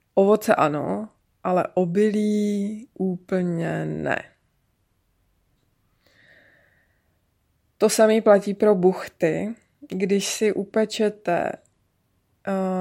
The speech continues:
buchtu, která je vysokosacharidová, tak je potřeba ji něčím osladit, jinak to zkrátka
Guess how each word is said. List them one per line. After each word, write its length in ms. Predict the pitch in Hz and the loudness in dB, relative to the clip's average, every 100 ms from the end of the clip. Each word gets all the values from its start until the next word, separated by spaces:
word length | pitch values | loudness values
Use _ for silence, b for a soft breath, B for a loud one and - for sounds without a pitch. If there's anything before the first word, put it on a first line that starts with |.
| 180 175 | -2 -4
buchtu, 480 | 175 240 - - | -4 -6 -6 -8
která 280 | 185 - 208 | -6 -2 2
je 80 | 202 | 2
vysokosacharidová, 960 | 185 180 196 190 185 208 190 180 175 | 2 -4 -6 -6 -6 -4 -2 -2 -2
tak 200 | 175 180 | -2 -4
je 60 | 180 | -4
potřeba 300 | 175 175 185 | -6 -6 -4
ji 100 | 175 | -2
něčím 500 | 175 175 170 - 170 - | -2 -4 -6 -6 -8 -8
osladit, 760 | 170 - - 170 165 165 170 | -10 -10 -6 -4 -2 -4 -4
jinak 420 | 175 175 190 190 - | -4 -2 -2 -4 -6
to 160 | 196 | -10
zkrátka 1040 | 185 - 165 160 170 - - 170 165 - | -10 -4 0 2 0 -4 -6 -2 -2 -4